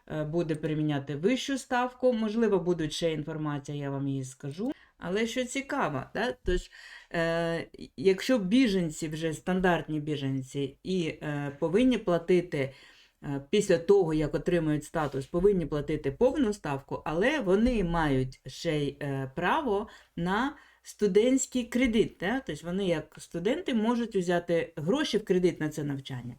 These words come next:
Але українці цього не можуть, бо українці в іншому статусі, вони ніякого кредиту отримати не можуть. Тож, якщо людина хоче навчатися, в неї зараз нема ніяких, е, варіантів. Е, про цю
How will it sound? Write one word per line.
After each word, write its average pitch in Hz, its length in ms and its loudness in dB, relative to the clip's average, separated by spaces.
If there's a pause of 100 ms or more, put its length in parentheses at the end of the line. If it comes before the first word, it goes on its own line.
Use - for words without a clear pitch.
Але 202 300 0
українці 302 540 -2
цього 330 280 -2
не 339 160 -4
можуть, 185 460 -2
бо 175 120 -2
українці 254 480 -2
в 254 100 -2
іншому 277 380 0
статусі, 175 520 -2
вони 190 240 -4 (180)
ніякого 208 680 -2
кредиту 233 400 -2
отримати 220 640 -2
не 202 100 -2
можуть. 165 380 -2 (300)
Тож, 277 280 0
якщо 208 440 2 (220)
людина 208 420 2
хоче 185 320 2
навчатися, 196 720 -2 (300)
в 175 100 -2
неї 269 300 2
зараз 220 480 0 (220)
нема 202 420 4
ніяких, 214 720 2
е, 202 500 6
варіантів. 190 600 2 (200)
Е, 175 240 -8
про 202 160 -2
цю 285 440 0